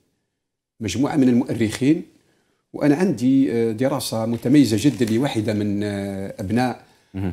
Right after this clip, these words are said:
Speaker 1: أحد المغاوير الذين شاركوا في مواقع في رقان، اللي هي السيدة كريستين شانطون.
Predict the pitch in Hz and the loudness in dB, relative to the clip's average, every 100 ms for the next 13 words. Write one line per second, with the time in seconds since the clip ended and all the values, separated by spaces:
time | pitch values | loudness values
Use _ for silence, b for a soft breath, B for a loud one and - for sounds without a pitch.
0 | 92 117 113 113 110 107 107 113 107 113 | -6 -6 0 0 0 0 0 0 0 0
1 | 110 104 113 107 - 101 - 113 104 101 | -2 -2 -4 -6 -6 -6 -4 -2 -2 -2
2 | 101 110 113 - 110 120 101 160 165 104 | -2 0 0 -2 -8 -6 -4 -2 -2 0
3 | 101 113 123 - 120 107 - 117 107 - | -2 -2 -2 -2 0 0 -2 -2 -2 2
4 | 135 117 101 120 110 95 98 | 4 4 0 0 -2 -4 -10